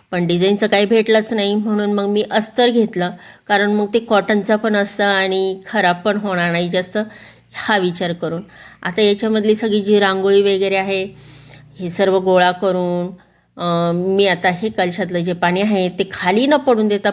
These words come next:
फक्त भिंतीवरच मी त्याचं, म्हणजे, अ, शिंतोडे उडवले. आणि आता ही रांगोळी हाताने काढून मी ती सगळं आळ्यामध्ये टाकून देणार आहे. आता हे कुठं विसर्जन करायला नदीत जायचं, आणि आमच्या इकडं तो ओढा आहे ना, तो असा थांबेल आहे, म्हणजे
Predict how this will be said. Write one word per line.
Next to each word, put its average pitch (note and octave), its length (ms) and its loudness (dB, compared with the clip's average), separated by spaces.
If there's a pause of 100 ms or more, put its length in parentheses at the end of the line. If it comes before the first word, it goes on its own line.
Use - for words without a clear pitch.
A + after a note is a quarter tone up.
फक्त A3+ 220 -4
भिंतीवरच G#3+ 840 0
मी A#3 360 -2 (400)
त्याचं, G3+ 360 0
म्हणजे, G3 460 0 (100)
अ, F#3 180 0
शिंतोडे F#3 500 0
उडवले. F3 460 0 (400)
आणि F#3 200 -2
आता F3+ 200 -2
ही A#3 280 2
रांगोळी F#3+ 320 0
हाताने G#3+ 460 -2
काढून F#3 300 0
मी G#3 320 -2 (340)
ती G3+ 80 -6
सगळं G3+ 340 0
आळ्यामध्ये F3+ 580 0
टाकून F3 340 -6
देणार E3+ 260 -6
आहे. E3 80 -8 (380)
आता G3+ 120 -8
हे G3+ 260 2
कुठं C4+ 220 2
विसर्जन B3 520 2
करायला A3 340 2
नदीत G3+ 320 -4
जायचं, F#3+ 400 -2
आणि F#3+ 200 -2
आमच्या F#3+ 340 -2
इकडं G3+ 240 2 (180)
तो G3 200 4
ओढा G#3 140 4
आहे G3+ 180 2
ना, F3 120 -2 (580)
तो G3+ 40 -2
असा G3+ 380 2 (160)
थांबेल G#3 380 2
आहे, F3 80 0
म्हणजे G3+ 460 0